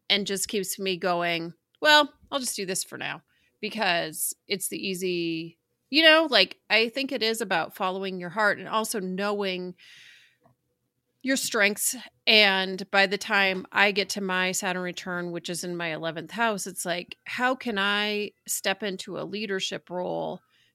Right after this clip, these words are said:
to, and help others, you know, a community or a group or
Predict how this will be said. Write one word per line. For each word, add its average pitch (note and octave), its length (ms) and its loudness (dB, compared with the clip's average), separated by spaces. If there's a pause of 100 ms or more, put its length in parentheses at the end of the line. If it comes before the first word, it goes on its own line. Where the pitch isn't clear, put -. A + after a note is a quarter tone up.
(100)
to, G#3+ 220 -2 (120)
and G3+ 180 2
help F#3+ 340 -2
others, G3+ 840 -2
you G#3 100 -6
know, F#3 220 -2
a F3 80 -4
community F#3 720 -4
or F3 260 -4
a F3+ 60 -4
group F#3 520 -2 (100)
or F3 520 -4